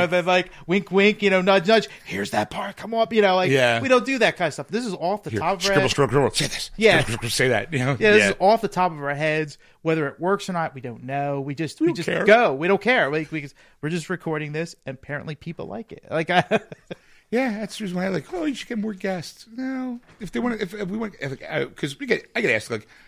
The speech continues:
Speaker 2: "How come you don't get, like, guests or stuff like that?" I'm always like, Well, because I don't want someone to call in. I want that person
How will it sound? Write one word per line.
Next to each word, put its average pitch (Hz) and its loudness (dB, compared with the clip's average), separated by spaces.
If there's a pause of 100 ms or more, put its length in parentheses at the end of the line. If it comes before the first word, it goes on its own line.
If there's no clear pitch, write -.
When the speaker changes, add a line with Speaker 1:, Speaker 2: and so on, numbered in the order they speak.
Speaker 2:
"How - -2
come 156 -2
you 139 2
don't 139 -2
get, 123 -2
like, 113 -8
guests 127 -2
or 98 -8
stuff - -8
like 87 -12
that?" 139 -4
I'm 113 -6
always 123 0
like, 107 -2 (920)
Well, 202 0
because 175 0
I 156 2
don't 156 -2
want 135 -4 (320)
someone 120 -4
to 104 -4
call 92 -6
in. 53 -12
I 113 -4
want 120 -2
that 110 -6
person 98 -10